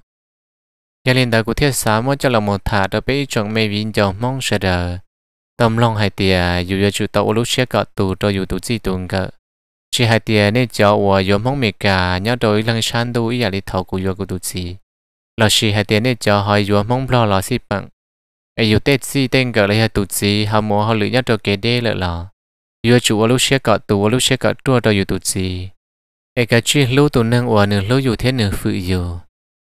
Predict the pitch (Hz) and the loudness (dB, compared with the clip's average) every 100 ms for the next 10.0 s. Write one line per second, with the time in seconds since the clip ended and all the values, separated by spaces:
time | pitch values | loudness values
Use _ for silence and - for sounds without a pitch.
0 | _ 120 - 110 - 147 147 113 131 147 | _ 0 0 0 2 2 2 2 2 4
1 | 104 - 104 101 98 135 131 104 - 127 | 2 2 2 2 0 0 0 0 0 0
2 | 131 131 113 104 92 - 120 95 104 98 | 0 0 0 -2 -2 0 0 0 -2 -4
3 | - 120 98 92 90 92 139 - _ _ | -6 -4 -4 -4 -2 -4 -4 -12 _ _
4 | _ _ _ _ 117 - 131 - 113 104 | _ _ _ _ -4 0 0 0 0 0
5 | 131 127 123 117 110 107 120 131 123 131 | 0 2 2 0 0 0 0 -2 -2 -4
6 | - 98 - 98 90 85 90 - _ _ | -2 -6 -4 -2 -2 -2 -8 -14 _ _
7 | _ _ - 139 135 120 110 104 - 120 | _ _ -4 -2 0 0 2 0 0 -2
8 | 110 110 - 107 104 123 113 107 104 127 | -2 -4 -2 0 0 -2 0 0 0 0
9 | 110 - 123 123 123 - 120 120 117 | -2 -4 -2 -2 -2 -2 -2 0 -2